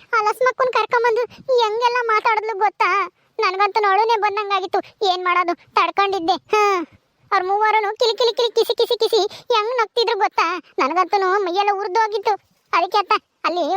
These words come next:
ಉಂಡೋಗು ಅಂದ್ಲು ಕಮಲಿ. ಅವ್ರ, ಅವ್ರ ಅತ್ತೆನೂ ಹಂಗಂದ್ಲು. ನನಗ್ ಉಂಬಕ್ಕೂ ಮನಸ್ಸು ಬರ್ಲಿಲ್ಲ.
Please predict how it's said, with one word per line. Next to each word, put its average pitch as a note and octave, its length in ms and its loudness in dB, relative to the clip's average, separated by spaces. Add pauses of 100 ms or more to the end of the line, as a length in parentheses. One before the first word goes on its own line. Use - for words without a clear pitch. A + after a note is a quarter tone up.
(140)
ಉಂಡೋಗು A4 400 0
ಅಂದ್ಲು G#4+ 220 0
ಕಮಲಿ. F#4+ 320 -2 (180)
ಅವ್ರ, D#4+ 180 2 (300)
ಅವ್ರ E4+ 180 -2
ಅತ್ತೆನೂ G#4 300 -2
ಹಂಗಂದ್ಲು. G#4+ 340 0 (200)
ನನಗ್ C#4 180 0
ಉಂಬಕ್ಕೂ G4 320 0
ಮನಸ್ಸು G4 240 -2
ಬರ್ಲಿಲ್ಲ. G4+ 240 0